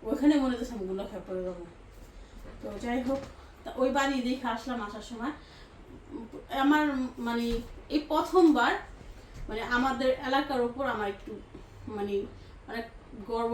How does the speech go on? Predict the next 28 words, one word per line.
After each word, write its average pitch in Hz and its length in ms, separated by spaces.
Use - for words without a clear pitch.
হয় 262 180
যে 214 100
এই 254 140
একটা - 200
কাজ 285 140
সবচেয়ে 294 400
ভালো 185 160
করছে, 175 280
যে 214 80
এই 254 120
ধরনের 294 380
কাজগুলো, 294 480
এই 302 60
কাজগুলো 294 420
আরো 277 100
বেশি, 294 220
অনেক 320 160
আগে 294 220
করা 269 220
উচিত 233 240
ছিল। 220 140
সবাই 302 300
জানে 190 220
যে 247 80
ওই 233 140
জায়গায় 254 300
ওই 247 140
ব্যক্তির 285 380